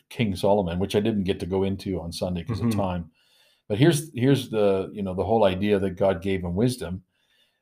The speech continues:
Speaker 1: but then he writes his journal and his wisdom actually became a burden to him.
Speaker 2: Yeah.
Speaker 1: Because he thought he could use his wisdom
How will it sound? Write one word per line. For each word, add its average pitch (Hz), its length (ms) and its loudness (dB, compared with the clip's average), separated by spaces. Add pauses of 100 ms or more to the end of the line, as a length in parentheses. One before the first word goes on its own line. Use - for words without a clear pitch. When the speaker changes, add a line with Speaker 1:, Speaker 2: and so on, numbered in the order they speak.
(120)
Speaker 1:
but 117 160 0
then 139 420 6
he 120 140 2
writes 127 280 2
his 98 140 -4
journal 113 640 -2 (320)
and 107 240 0
his 98 260 0
wisdom 107 640 0
actually 123 360 -2
became 110 500 -2
a 113 80 -2
burden 120 380 2
to 92 100 -2
him. 85 180 -8 (400)
Speaker 2:
Yeah. 120 360 -2 (360)
Speaker 1:
Because 117 800 4 (540)
he - 160 -4
thought 143 520 2
he 120 120 -4
could 107 200 -4
use 147 200 2
his 147 160 2
wisdom 113 600 0